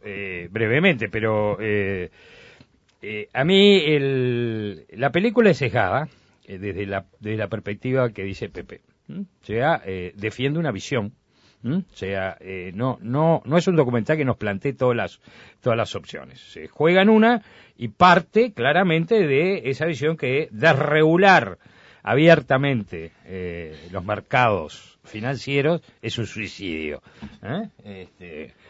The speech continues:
y que yo concuerdo con esa tesis, o sea, pero se basa en eso, ¿verdad? Y trabaja sobre eso.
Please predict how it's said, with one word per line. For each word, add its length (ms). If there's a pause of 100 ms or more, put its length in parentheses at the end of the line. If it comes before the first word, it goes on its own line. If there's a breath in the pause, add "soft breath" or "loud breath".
(260 soft breath)
y 100
que 120
yo 140
concuerdo 500
con 140
esa 240
tesis, 360
o 60
sea, 240 (240 loud breath)
pero 380
se 160
basa 300
en 80
eso, 280
¿verdad? 200
Y 60
trabaja 380
sobre 220
eso. 240